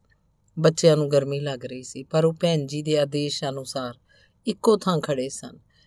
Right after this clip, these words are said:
ਉਹਨਾਂ ਦੇ ਝੰਡੀਆਂ ਵ-, ਫੜੇ ਸੱਜੇ ਹੱਥ ਅਜੇ ਤੱਕ ਵੀ ਉਹਨਾਂ ਦੀਆਂ ਛਾਤੀਆਂ ਸਾਹਵੇਂ ਸਨ। ਬੱਚਿਆਂ ਦਾ ਪਿਆਸ ਨਾਲ ਬੁਰਾ ਹਾਲ ਹੋ ਰਿਹਾ ਸੀ,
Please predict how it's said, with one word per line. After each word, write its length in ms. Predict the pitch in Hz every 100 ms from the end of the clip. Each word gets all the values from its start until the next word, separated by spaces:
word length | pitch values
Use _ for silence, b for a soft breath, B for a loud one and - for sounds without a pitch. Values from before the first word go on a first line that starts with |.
| _ -
ਉਹਨਾਂ 300 | 170 180 175
ਦੇ 180 | 165 156
ਝੰਡੀਆਂ 440 | - 170 143 143 143
ਵ-, 200 | 143 - _ -
ਫੜੇ 280 | 165 156 151
ਸੱਜੇ 460 | - 156 143 165
ਹੱਥ 200 | 160 143 - _ b b b 185
ਅਜੇ 160 | 196
ਤੱਕ 280 | 190 175 165
ਵੀ 120 | 160
ਉਹਨਾਂ 200 | 147 147
ਦੀਆਂ 220 | 143 151 143
ਛਾਤੀਆਂ 500 | - 139 - 135 131
ਸਾਹਵੇਂ 360 | - 135 139 151
ਸਨ। 240 | - 120 - _ _ _ _ _ _ _ _ 165
ਬੱਚਿਆਂ 400 | 165 160 180 165
ਦਾ 140 | 160
ਪਿਆਸ 520 | - 160 151 147 - 147
ਨਾਲ 140 | 135
ਬੁਰਾ 380 | 135 139 143 135 -
ਹਾਲ 200 | 135 139
ਹੋ 200 | 139 147
ਰਿਹਾ 220 | 120 117 120
ਸੀ, 280 | - 120